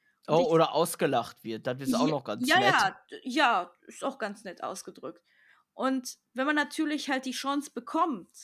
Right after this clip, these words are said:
Speaker 1: seitens Twitch, wo man natürlich dann auch sagt, "Okay, wir geben euch jetzt die Chance", ähm, natürlich seid ihr jetzt erstmal psychisch ziemlich runtergekommen.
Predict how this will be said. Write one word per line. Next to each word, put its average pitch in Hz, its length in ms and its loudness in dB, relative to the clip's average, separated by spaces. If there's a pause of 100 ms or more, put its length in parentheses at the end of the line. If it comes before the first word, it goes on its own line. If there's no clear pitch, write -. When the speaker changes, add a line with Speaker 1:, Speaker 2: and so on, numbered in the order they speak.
(120)
Speaker 1:
seitens 202 500 -8
Twitch, - 500 -6
wo - 80 -20
man 185 180 -14
natürlich 208 440 -14
dann 208 180 -12
auch 202 180 -10
sagt, - 320 -14
"Okay, 285 480 -6 (460)
wir 196 120 -14
geben 233 320 -8
euch 247 260 -6
jetzt - 220 -12
die 214 60 -14
Chance", 269 680 -6 (680)
ähm, 226 640 -2 (1300)
natürlich 254 520 -4
seid 240 240 -2
ihr - 80 -8
jetzt - 220 -10
erstmal 247 280 -10
psychisch - 680 -12
ziemlich 220 400 -10
runtergekommen. 285 800 -6